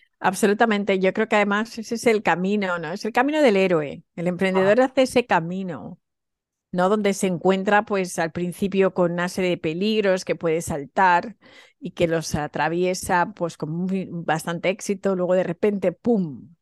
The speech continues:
Speaker 1: vuelve a encontrarse <laughs> otro desafío que no se esperaba y entonces, claro, hay que volver a reinventarse de nuevo porque muchas veces pensamos,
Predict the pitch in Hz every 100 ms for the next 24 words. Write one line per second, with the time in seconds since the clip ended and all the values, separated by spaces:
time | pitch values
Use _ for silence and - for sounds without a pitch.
0 | _ - 160 208 202 190 185 165 156 202
1 | 185 - 196 160 233 202 185 185 - 160
2 | - 226 226 208 214 175 175 180 160 -
3 | 151 143 170 190 185 185 143 - 156 156
4 | - 170 170 180 - _ - - - 165
5 | 185 190 185 170 165 226 294 302 277 262
6 | 240 226 208 185 190 196 196 - 175 175
7 | 185 185 180 170 160 170 180 185 196 -
8 | 175 165 170 170 175